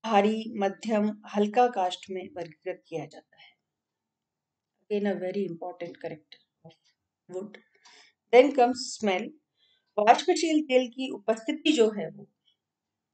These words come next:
काष्ठ की गंध के लिए उत्तरदायी है। कई बार identification में ये जो factor है, ये बहुत important होता है। प्लांट के identification में भी इंपॉर्टेंट होता है, क्योंकि जो वोलेटाइल oils जो मौजूद होते हैं wood में,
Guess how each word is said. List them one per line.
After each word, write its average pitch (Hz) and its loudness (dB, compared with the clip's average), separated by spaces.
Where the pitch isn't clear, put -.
काष्ठ 208 4
की 208 -14
गंध 190 -2
के 180 -6
लिए 185 -8
उत्तरदायी 180 -10
है। 202 -8
कई 190 -6
बार 185 -2
identification 185 -8
में 185 -8
ये 185 -2
जो 196 -2
factor 170 -10
है, 180 -10
ये 190 -12
बहुत 202 -6
important 175 -8
होता - -16
है। 214 -12
प्लांट 214 6
के 220 0
identification 202 -2
में 180 -8
भी 180 -8
इंपॉर्टेंट 175 -14
होता - -16
है, 220 -10
क्योंकि 202 -14
जो 208 4
वोलेटाइल 247 4
oils 233 2
जो 214 0
मौजूद 185 -2
होते 175 -10
हैं 175 -12
wood 170 -8
में, 180 -10